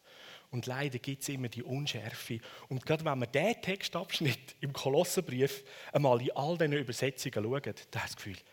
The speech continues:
hey, nochmal, was jetzt genau? Es ist wirklich hochinteressant. Der Luther übersetzt es ein bisschen in eine andere Richtung als der Elberfelder und dann kommt die gute Nachricht.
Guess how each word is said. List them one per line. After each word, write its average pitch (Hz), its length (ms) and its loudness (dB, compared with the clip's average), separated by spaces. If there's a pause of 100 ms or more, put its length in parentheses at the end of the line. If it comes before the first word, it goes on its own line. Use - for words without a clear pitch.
(120)
hey, - 220 -6
nochmal, - 320 -10 (500)
was - 340 -10
jetzt - 240 -10
genau? 156 400 -8 (340)
Es - 80 -12
ist 113 140 -2
wirklich - 420 -6
hochinteressant. 139 880 -6 (220)
Der 117 100 0
Luther 135 300 -4
übersetzt 131 580 -6
es - 120 -10
ein 170 80 -8
bisschen 165 340 -6
in 131 100 -2
eine 131 80 -2
andere 143 280 -4
Richtung 143 360 -6
als 135 200 -4
der 131 100 -4
Elberfelder 143 640 -6
und 123 160 -8
dann 113 80 -8
kommt 120 240 -8
die 127 60 -6
gute 123 320 -4
Nachricht. 135 520 -8